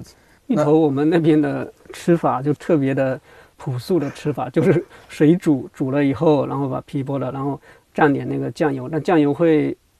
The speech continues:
Speaker 1: 哦。
Speaker 2: 酱油里面可能会放点油，然后热一下，然后这样子可能会更好吃一点，就，就那样吃，但就拿来配饭，也特别好吃。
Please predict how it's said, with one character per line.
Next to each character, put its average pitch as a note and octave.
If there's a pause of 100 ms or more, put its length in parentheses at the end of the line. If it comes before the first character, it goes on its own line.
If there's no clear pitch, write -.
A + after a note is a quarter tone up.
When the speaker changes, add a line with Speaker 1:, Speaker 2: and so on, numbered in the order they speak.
(120)
Speaker 1:
哦。 D3
Speaker 2:
酱 G3+
油 F3
里 F3+
面 D3+
可 D3+
能 C#3
会 D3+
放 F3+
点 C3+
油， C3+
然 C3+
后 C#3 (300)
热 F#3+
一 C3
下， B2+
然 D3
后 C#3+
这 D#3+
样 D#3+
子 C3 (140)
可 -
能 C#3+
会 D3
更 D3+
好 C3
吃 -
一 B2+
点， - (220)
就， F3
就 D#3
那 D3
样 C3+
吃， C#3
但 D#3
就 D3
拿 C#3
来 C#3
配 D#3
饭， C#3+ (500)
也 D#3
特 D3+
别 D3
好 B2+
吃。 -